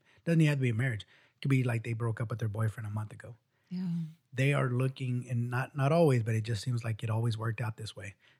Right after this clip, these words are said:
Speaker 1: They were really just looking to just get over it.
Speaker 2: Yeah.
Speaker 1: Right? And they just needed another guy to help <laughs> them along with it.
Speaker 2: Yeah.
Speaker 1: And so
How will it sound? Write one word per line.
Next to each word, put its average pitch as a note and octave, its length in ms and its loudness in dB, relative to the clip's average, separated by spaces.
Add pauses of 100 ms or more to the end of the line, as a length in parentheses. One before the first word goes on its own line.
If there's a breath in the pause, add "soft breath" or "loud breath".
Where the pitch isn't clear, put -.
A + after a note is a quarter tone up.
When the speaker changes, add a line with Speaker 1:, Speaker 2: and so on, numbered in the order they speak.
Speaker 1:
They C3+ 100 0
were A#2 140 0
really C3 300 2
just A2 240 -4
looking A2+ 400 -4
to G#2+ 420 -6
just A2 220 -10
get G#2 120 -10
over G2 320 -14
it. - 80 -20 (180)
Speaker 2:
Yeah. G3+ 200 -6
Speaker 1:
Right? F3+ 100 0
And A#2+ 140 2
they A#2+ 100 4
just A#2 260 -4
needed A2+ 300 -2
another A2 320 -2
guy G#2+ 400 -4
to G2+ 380 -12 (240)
help A#2 220 -4
<laughs> G2 60 -6
them C3 160 6
along C3 360 4
with F3 180 2
it. B2 140 0
Speaker 2:
Yeah. D#3+ 60 -2 (300 loud breath)
Speaker 1:
And D3 180 4
so C3+ 520 4